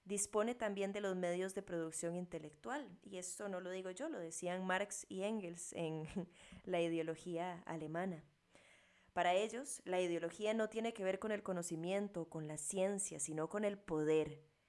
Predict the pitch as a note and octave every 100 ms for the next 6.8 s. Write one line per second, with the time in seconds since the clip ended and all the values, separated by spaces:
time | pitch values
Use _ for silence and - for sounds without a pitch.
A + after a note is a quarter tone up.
0 | _ _ _ _ _ F3 F3+ F3+ F#3+ -
1 | G3 G#3 G#3 F#3+ F#3 F#3 F#3 E3 E3+ F3
2 | - D#3 C#3+ _ _ _ _ _ _ _
3 | _ - G#3 G#3+ G#3 G3+ G#3 G3 F#3+ F#3
4 | G#3+ C4+ C4+ F3+ F3 - - A#3 B3 C#4
5 | - F#3 - G#3+ A3+ A#3+ - - G#3+ A3+
6 | G#3 E3+ D#3+ E3+ - D3 C#3 D3